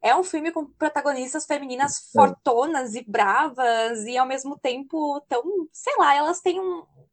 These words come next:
Speaker 1: elas têm um charme especial, sabe? Eu fico encantada com elas, assim, sempre fiquei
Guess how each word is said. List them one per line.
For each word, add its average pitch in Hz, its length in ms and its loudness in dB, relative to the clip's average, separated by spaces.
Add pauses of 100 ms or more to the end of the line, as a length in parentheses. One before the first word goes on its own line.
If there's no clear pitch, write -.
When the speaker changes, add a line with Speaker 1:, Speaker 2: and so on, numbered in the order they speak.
Speaker 1:
elas 311 240 0
têm 330 100 -6
um 370 60 -4
charme 302 280 -6
especial, 247 540 -4
sabe? 226 220 -10
Eu 233 40 -10
fico 269 380 -10
encantada 277 680 -6
com 220 140 -10
elas, 202 280 -6
assim, 202 280 -10
sempre 240 260 -14
fiquei 262 580 -10